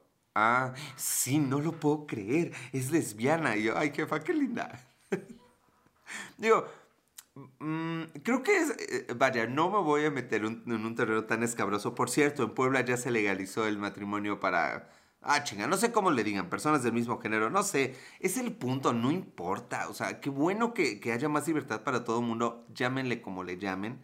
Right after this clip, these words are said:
Eh, y vaya, no voy a hablar del tema, obviamente. Digo, me encantaría, pero tendría que haber gente aquí más para debatir.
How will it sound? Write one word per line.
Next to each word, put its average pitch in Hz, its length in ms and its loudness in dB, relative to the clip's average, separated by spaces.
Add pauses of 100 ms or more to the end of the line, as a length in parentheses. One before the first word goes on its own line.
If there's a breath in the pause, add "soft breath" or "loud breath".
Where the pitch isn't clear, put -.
(680 loud breath)
Eh, 110 720 2
y 143 60 -2
vaya, 135 380 2
no 143 240 4
voy 131 460 0
a 110 100 6
hablar 104 380 2
del 110 220 0
tema, 95 340 0
obviamente. 101 640 0
Digo, 170 260 0
me 160 100 0
encantaría, 170 400 0
pero 165 160 -4
tendría 139 300 0
que 143 80 -2
haber 127 140 -4
gente 127 180 -4
aquí 117 160 -6
más 113 260 -4
para 95 280 -2
debatir. 90 480 -4